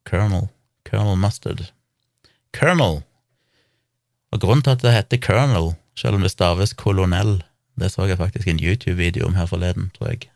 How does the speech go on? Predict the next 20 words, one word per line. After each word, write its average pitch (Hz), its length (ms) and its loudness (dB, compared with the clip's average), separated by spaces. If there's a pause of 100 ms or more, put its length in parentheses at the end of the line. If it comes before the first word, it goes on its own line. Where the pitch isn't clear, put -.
Eller, 87 240 -2 (640)
jeg - 80 -20
så 110 80 2
det 156 80 0
i - 20 2
hvert - 120 -2
fall 131 100 -2
et - 80 -8
eller - 140 -4
annet 82 100 -6
sted. 80 240 -4 (100)
Kanskje 87 200 -2
det 90 40 2
var 87 80 2
en 85 140 -2
Instagram 87 420 -2
Reels 95 380 -2
eller 90 160 -2
noe 90 80 -2
sånt. 98 160 0